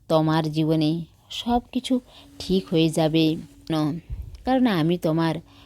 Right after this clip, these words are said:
ভবিষ্যতের জন্য অনেক কিছু ভেবে রেখেছি। তোমার জীবনে তুমি সব কিছু পাবে, যা তুমি চাও। তোমার প্রত্যেক মনের ইচ্ছা পূরণ অবশ্যই হবে।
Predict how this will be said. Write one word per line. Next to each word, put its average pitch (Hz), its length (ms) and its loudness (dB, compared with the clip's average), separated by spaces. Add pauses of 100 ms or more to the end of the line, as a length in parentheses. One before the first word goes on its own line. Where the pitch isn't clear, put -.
(180)
ভবিষ্যতের 165 720 0
জন্য 160 520 0 (220)
অনেক 233 380 0
কিছু 247 300 -4 (380)
ভেবে 160 300 4
রেখেছি। 160 680 -2 (420)
তোমার 156 400 0
জীবনে 160 500 0 (440)
তুমি 240 200 4
সব 175 440 -4
কিছু 165 260 -4
পাবে, 160 480 0 (200)
যা 156 360 0
তুমি 160 200 0
চাও। 156 420 -2 (480)
তোমার 160 300 2
প্রত্যেক 156 560 -4
মনের 160 280 0
ইচ্ছা 156 460 -6 (140)
পূরণ 233 260 2
অবশ্যই 160 540 0
হবে। 160 440 0